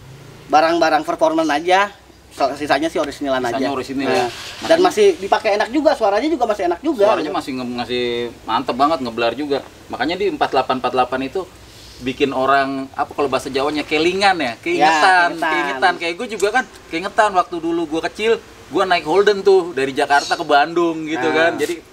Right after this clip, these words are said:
Speaker 2: empat delapan, pasti orang punya cerita sendirilah tentang mobil, mobil, mobil ini ya.
Speaker 1: Empat delapan empat delapan ya.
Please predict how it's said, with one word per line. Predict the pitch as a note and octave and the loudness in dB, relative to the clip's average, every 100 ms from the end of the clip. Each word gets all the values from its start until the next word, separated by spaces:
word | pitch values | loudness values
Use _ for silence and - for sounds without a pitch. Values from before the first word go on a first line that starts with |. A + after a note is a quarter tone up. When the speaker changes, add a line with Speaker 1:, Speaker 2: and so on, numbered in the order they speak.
| - | -10
Speaker 2:
empat | B2+ C#3 | -8 -2
delapan, | D3+ E3 - | -2 -2 -4
pasti | D#3+ G#3 | -4 2
orang | A#3 B3 | 4 4
punya | G#3+ G3 F#3+ F#3 F#3 - - - - | 2 2 4 4 2 0 -10 -20 -12
cerita | E3+ E3+ - F#3 | -8 -2 2 2
sendirilah | F3 F3+ G3 A#3 A#3 | 0 -4 0 2 2
tentang | F3 F3 | 0 -8
mobil, | E3+ E3 F3+ F#3 F#3 | -6 -6 -4 -4 -6
mobil, | D#3+ D#3+ E3+ E3 E3 C#3+ - - - | -8 -4 0 2 2 0 -6 -20 -16
mobil | - D3+ D#3 | -6 0 0
ini | E3+ G3 F#3 C#3+ | 0 -2 -2 -2
ya. | |
Speaker 1:
Empat | - B2+ | 0 0
delapan | C3 C3 | 2 2
empat | B2+ C#3 | 2 2
delapan | D3 D3 | 4 2
ya. | B2+ | 0